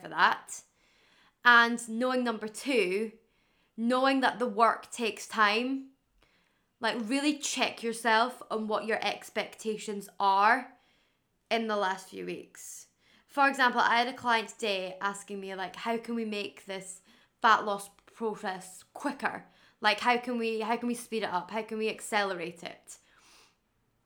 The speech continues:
And she'd already <laughs> lost in three weeks about four kilograms. And that's quick, like, as it is. So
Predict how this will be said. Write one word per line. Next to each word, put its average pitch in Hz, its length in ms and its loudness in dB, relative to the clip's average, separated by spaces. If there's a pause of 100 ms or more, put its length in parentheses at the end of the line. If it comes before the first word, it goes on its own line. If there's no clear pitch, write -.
(140)
And 240 140 -6
she'd 240 140 -6
already 262 380 2
<laughs> 254 120 0 (200)
lost 247 260 -10
in 208 180 -8
three 220 280 -6
weeks 196 340 -6
about 180 240 -10
four 175 160 -8
kilograms. - 520 -12 (440)
And 233 180 6
that's 269 220 10
quick, - 580 0 (240)
like, 190 300 2
as 226 180 6
it 226 140 2
is. 202 420 2 (540)
So 214 640 4